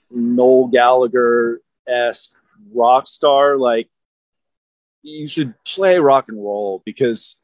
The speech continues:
it, it, it, I don't know, it just, it doesn't really land coming from, like,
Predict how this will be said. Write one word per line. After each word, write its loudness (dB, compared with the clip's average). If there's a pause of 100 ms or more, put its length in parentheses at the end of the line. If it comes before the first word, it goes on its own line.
it, 0
it, -2
it, 2
I 4
don't 2
know, 2
it -6
just, -6
it -8
doesn't -4
really -4
land -8
coming -12
from, -14
like, -6